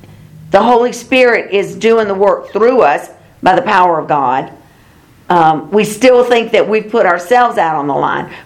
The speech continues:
but we haven't put ourselves out on the line. But if you don't go out on the edge, the Holy Spirit won't be out on the edge. We have the, we have him in our vessel,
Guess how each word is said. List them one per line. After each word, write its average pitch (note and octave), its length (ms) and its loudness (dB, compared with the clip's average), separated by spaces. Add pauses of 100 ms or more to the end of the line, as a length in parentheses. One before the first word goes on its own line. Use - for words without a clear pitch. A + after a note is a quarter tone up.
but A3 140 2
we C4 120 0
haven't D#4+ 460 0
put E3+ 120 -4
ourselves D3+ 480 -2
out - 160 -2
on - 120 -8
the - 100 -4
line. - 280 -8 (340)
But G3 120 4
if G#3+ 140 0
you D#4+ 140 4
don't F#4 360 0 (480)
go F4+ 460 2
out C#3 560 -2 (220)
on F#3+ 200 4
the F3 160 -2
edge, D#3+ 360 0 (180)
the G3 100 4
Holy A#3+ 220 4
Spirit D#4+ 560 0
won't E3 340 -2
be D4 300 2
out D3+ 220 -2
on A#2+ 160 -6
the A#2 160 -6
edge. - 260 -8 (140)
We A#3+ 180 4
have F#3+ 380 0
the, F#3+ 180 -2 (100)
we C4+ 200 0
have B3 240 0
him A3 320 -4
in G#3+ 180 0
our F#3 180 -2
vessel, E3+ 520 -4